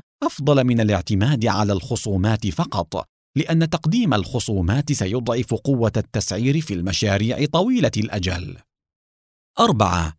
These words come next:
تركيز البيع على العائلة والأصدقاء. يعطي البيع للعائلة والأصدقاء شعورًا زائفًا بالمنتج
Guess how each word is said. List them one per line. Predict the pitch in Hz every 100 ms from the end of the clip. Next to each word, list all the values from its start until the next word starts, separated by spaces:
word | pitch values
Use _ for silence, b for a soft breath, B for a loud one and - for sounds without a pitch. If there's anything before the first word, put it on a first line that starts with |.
| _
تركيز | - 110 - 139 120
البيع | 110 98 101 165 156 156
على | 120 113
العائلة | 101 92 98 - 202 185 156
والأصدقاء. | 120 104 110 117 107 95 - 175 87 - - _ _ _ _ -
يعطي | 107 98 101 175
البيع | 175 247 208 135
للعائلة | 127 110 98 95 - 160 151 135
والأصدقاء | 120 98 107 131 - 98 - 135 135 151
شعورًا | - 165 233 196 127 98
زائفًا | 101 104 156 147 117
بالمنتج | 95 92 82 113 151 139 143 143